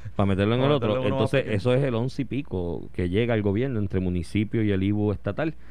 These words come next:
Speaker 1: pero saca cuenta de cuánto de ese por ciento llega. Mira, cuando pasan la T H del empleado público por ciertas tiendas de departamento, ese, ese dinero pasa automáticamente a una cuenta de banco en Arkansas. Pasa a una cuenta de banco en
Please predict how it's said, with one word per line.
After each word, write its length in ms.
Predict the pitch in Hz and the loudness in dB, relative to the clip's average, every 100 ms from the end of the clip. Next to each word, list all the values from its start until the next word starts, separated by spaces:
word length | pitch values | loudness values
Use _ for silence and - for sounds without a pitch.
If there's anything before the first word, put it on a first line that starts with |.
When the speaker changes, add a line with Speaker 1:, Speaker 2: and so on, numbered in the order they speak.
| - - - | -12 -10 -2
Speaker 1:
pero 280 | 98 95 87 | 0 0 0
saca 340 | 98 90 101 | -2 -2 -2
cuenta 380 | 98 107 113 117 | -2 -2 0 -2
de 120 | 101 | -2
cuánto 340 | 101 101 104 | -4 -4 0
de 60 | 113 | 2
ese 120 | 117 | 2
por 140 | 110 113 | 2 2
ciento 300 | 117 113 110 | 0 0 0
llega. 260 | 101 110 | 0 0
Mira, 200 | 107 123 | 0 0
cuando 220 | 95 95 | 0 -2
pasan 320 | 90 110 147 147 | 0 0 0 0
la 120 | 147 | 0
T 160 | 147 | 0
H 240 | 156 156 151 | -2 -2 -4
del 80 | 143 | -4
empleado 380 | 143 143 147 | -4 -2 -2
público 420 | 131 147 143 120 110 | -2 -2 -2 -2 -2
por 180 | 107 | -2
ciertas 420 | 104 117 120 143 - | -2 -4 -2 -6 -4
tiendas 400 | 143 139 135 127 | -6 -2 -2 0
de 200 | 131 127 | 0 0
departamento, 760 | 127 127 - 147 151 - 92 - - - | 0 -2 0 0 0 -2 -4 -6 -12 -4
ese, 240 | - - 131 | -2 0 0
ese 160 | 110 139 | 0 0
dinero 300 | 143 147 139 | 0 0 0
pasa 200 | 127 - | 0 -2
automáticamente 640 | 143 139 143 135 143 160 | -2 -2 -4 -2 -4 -2
a 40 | 131 | -2
una 120 | 123 | -2
cuenta 320 | 131 143 147 | -2 0 2
de 100 | 135 | 2
banco 280 | 135 147 - | 2 0 -2
en 80 | 113 | -2
Arkansas. 560 | 107 123 - 87 - 69 - - - - - - - | -2 -4 -8 -8 -8 -10 -10 -14 -14 -14 -12 -12 0
Pasa 220 | 104 110 | 2 4
a 20 | 139 | 4
una 140 | 135 | 2
cuenta 300 | 139 147 147 | 0 0 0
de 80 | 135 | 0
banco 280 | 123 143 - | 0 -2 -2
en 160 | 113 | -2